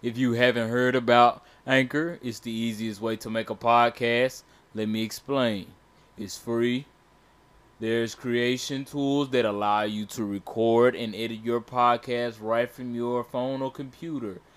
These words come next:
Anchor will distribute your podcast for you so it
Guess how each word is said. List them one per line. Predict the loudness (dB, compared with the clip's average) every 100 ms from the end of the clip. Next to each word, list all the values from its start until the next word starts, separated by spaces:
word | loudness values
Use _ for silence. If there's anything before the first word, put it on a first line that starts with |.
| -20 _ -10
Anchor | -8 -6
will | -8 -6 -2 -2
distribute | -2 -6 -8 -8 -8 -8
your | -6 -6
podcast | -2 0 0 -2 -4 -4 -6
for | -6 -4
you | -4 -6 -6 -10 -18 -20 -20
so | -6 -4 -4
it | -4 -4